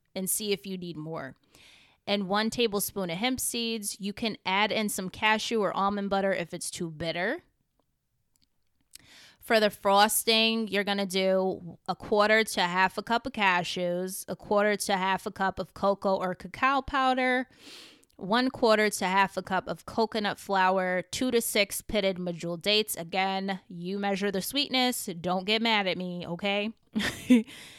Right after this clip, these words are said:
One teaspoon of non-alcoholic vanilla extract,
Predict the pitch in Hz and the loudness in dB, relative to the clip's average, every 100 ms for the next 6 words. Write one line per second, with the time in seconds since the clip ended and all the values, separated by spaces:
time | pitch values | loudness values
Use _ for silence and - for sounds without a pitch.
0 | - - 202 214 226 247 233 - 240 196 | -20 -8 2 2 2 -2 -4 0 2 2
1 | 180 180 196 202 202 196 196 190 190 190 | -2 -2 -2 0 -2 0 0 4 4 2
2 | 175 180 180 175 - 175 - - 190 185 | -2 -4 -2 -4 0 0 0 0 2 4
3 | 180 - - | 2 -2 -20